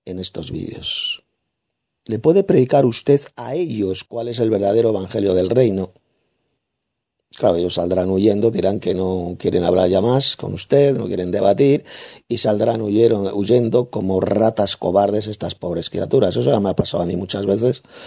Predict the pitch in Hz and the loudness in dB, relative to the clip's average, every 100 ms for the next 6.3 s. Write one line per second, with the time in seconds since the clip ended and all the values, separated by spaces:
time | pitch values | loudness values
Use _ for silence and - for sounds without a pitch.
0 | - - - _ - 175 190 147 120 113 | -18 -20 -20 _ -8 -4 -4 -6 -4 0
1 | 117 113 101 101 101 98 104 101 - 95 | 0 0 -2 2 2 2 0 -2 -2 -4
2 | 92 92 - - - 104 - 98 92 90 | -2 -6 -6 -6 0 0 0 -2 -2 -4
3 | - 104 110 107 - 113 - 147 156 160 | 0 0 0 -4 -6 -2 0 0 0 0
4 | 160 151 139 - 113 120 110 113 107 - | -2 -2 -2 2 2 2 2 2 2 0
5 | 98 98 95 - - 92 82 95 90 95 | 0 0 -2 -10 -8 -6 0 2 2 -2
6 | 78 - | -8 -12